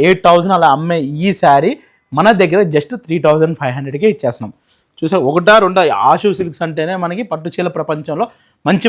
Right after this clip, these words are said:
మంచి మగ్గం ధరల కన్నా తక్కువ ఛాలెంజింగ్ ప్రైజెస్. ఎందుకంటే మగ్గం ధరలు కూడా మనకి ఈ ప్రైజెస్ ఇవ్వరు. మనం ఓన్గా చేయించుకునే డిజైన్స్ ఉంటాయి కాబట్టి మనమే ఓన్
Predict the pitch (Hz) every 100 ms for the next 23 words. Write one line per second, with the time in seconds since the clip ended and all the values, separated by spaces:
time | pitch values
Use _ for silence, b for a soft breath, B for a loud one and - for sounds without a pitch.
0 | 208 190 151 160 190 214 196 185 185 214
1 | 185 - 202 185 175 175 185 180 151 143
2 | 131 _ _ _ _ _ _ _ - 165
3 | 175 220 180 151 156 196 190 185 180 202
4 | 202 202 175 160 185 - 160 135 151 214
5 | 180 170 214 214 180 175 175 - 196 151
6 | 151 180 160 147 160 143 131 131 185 147
7 | b b b b 127 180 220 208 165